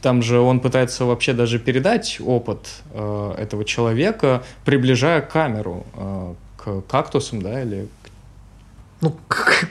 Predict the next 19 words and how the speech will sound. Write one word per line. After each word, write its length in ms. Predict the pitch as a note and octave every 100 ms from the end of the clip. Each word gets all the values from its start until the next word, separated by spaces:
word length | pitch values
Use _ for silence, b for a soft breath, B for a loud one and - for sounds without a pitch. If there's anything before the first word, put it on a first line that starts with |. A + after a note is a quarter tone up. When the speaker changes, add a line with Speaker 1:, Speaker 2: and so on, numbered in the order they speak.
| F3+
Speaker 2:
к 20 |
не-, 180 | D#3+ F3
к 160 | -
нему 340 | D3+ D3 E3 D#3
и 180 | B2+ A#2+
к 220 | A#2 -
этим 540 | C3+ C#3 C3+ B2+ C#3+ C3+
там 180 | C#3
растениям 480 | C#3+ C#3 - C3+ B2+
или 80 | A#2+
к 100 | B2+
что. 320 | D3 - -
Они 160 | C#3+ D3+
же 100 | C#3+
там 160 | D3 C#3
находятся, 400 | C#3+ E3+ C3+ -
по-моему, 460 | C3 B2 B2+ B2
в 60 | A#2+
этом, 220 | A#2 -